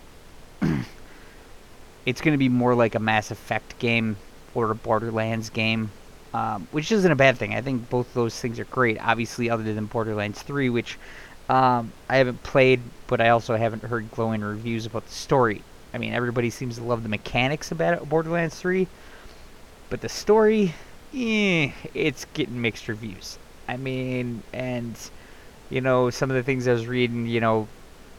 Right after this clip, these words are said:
it's missing a lot of the quippy one-liners that you got from Borderlands two that just, you know,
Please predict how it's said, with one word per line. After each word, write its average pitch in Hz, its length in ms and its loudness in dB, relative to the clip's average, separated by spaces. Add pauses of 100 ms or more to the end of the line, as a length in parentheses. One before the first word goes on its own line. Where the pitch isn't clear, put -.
it's 123 240 -8
missing 135 340 -2
a 123 80 0
lot 120 200 6
of 113 80 -2
the 113 80 2
quippy 123 440 0
one-liners 110 720 2
that 104 140 -2
you 90 120 -10
got 107 240 6
from 110 180 -8
Borderlands 107 600 -4
two 110 260 -6
that 101 180 -6
just, - 240 -8
you 123 80 -4
know, 110 220 -6